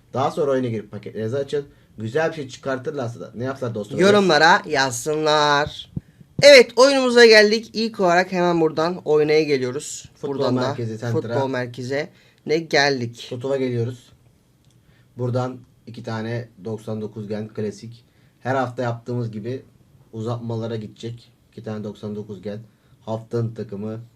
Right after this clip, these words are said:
Speaker 1: oyuncusunu alıyoruz. İlk olarak kim bu? Bakmadım adına. Belçika sol bek. Bruges. Kim bu hocam?
Speaker 2: Bu De Süper.
Speaker 1: De Kuyper.
Speaker 2: Bu şey, bir ara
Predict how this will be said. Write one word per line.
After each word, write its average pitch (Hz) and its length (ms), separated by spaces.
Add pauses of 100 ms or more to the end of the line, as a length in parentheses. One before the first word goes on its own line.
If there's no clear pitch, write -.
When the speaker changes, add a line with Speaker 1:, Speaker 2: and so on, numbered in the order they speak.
Speaker 1:
oyuncusunu 95 640 (500)
alıyoruz. 98 500
İlk 104 200
olarak 110 320
kim 120 160
bu? 110 240
Bakmadım 98 380
adına. 92 280 (540)
Belçika 101 340
sol 104 240
bek. 120 280 (480)
Bruges. - 440 (320)
Kim 113 160
bu 107 60
hocam? 101 280 (140)
Speaker 2:
Bu 139 220
De 147 260
Süper. 123 600
Speaker 1:
De 120 100
Kuyper. 120 580
Speaker 2:
Bu 147 260 (100)
şey, 143 380
bir 139 120
ara 143 360